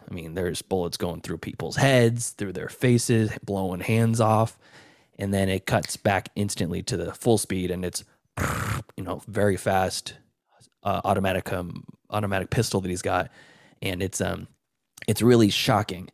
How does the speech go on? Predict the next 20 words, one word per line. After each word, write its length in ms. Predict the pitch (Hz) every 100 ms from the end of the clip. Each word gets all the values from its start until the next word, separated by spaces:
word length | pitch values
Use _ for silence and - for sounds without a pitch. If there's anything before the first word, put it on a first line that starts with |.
| - _ _ _
So 420 | - 101 98 95 -
that's 340 | 104 113 143
kinda 320 | - 147 135 107
like, 280 | 95 90 -
that 180 | 104 104
was 160 | 104 95
something 300 | 110 110 95
that 120 | 90
was 140 | 92
very 300 | 98 92 92
disarming 560 | - - 101 98 101 104
for 160 | 117
me 260 | 110 110 117 -
at 80 | -
the, 280 | 95 95 92
at 140 | 104
the, 180 | - -
when 120 | 101
I 60 | 95
wa-, 120 | -